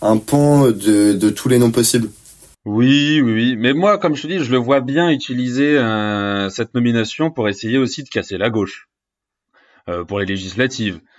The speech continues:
Speaker 2: Tu sais, de faire une nomination qui dit, « Mais regardez, euh, ce quinquennat, on va mettre la barque un peu plus à gauche qu'avant. Je suis prêt à faire des concessions sur les retraites,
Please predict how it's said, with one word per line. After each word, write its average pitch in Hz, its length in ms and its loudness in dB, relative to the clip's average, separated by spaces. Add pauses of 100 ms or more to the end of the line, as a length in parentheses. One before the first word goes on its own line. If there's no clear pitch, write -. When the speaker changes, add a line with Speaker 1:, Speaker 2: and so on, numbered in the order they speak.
(200)
Speaker 2:
Tu 98 120 -12
sais, 135 160 0
de 120 80 0
faire 117 220 0
une 110 80 0
nomination 110 460 -2
qui - 100 -8
dit, « 139 140 -2
Mais 107 80 -2
regardez, 92 360 0
euh, 82 520 -2
ce - 120 -18
quinquennat, 98 520 -6
on 104 60 -4
va 90 100 -2
mettre 92 240 -8
la 87 100 -8
barque 98 300 -6
un 90 40 -10
peu 87 120 -20
plus 92 200 -12
à 90 60 -6
gauche 90 280 -8
qu'avant. 85 600 -6 (400)
Je 104 120 -12
suis 107 160 -10
prêt - 160 -4
à 110 40 0
faire 113 140 -2
des 110 100 -2
concessions 110 460 -6
sur 104 180 -8
les 104 80 -2
retraites, 95 880 -2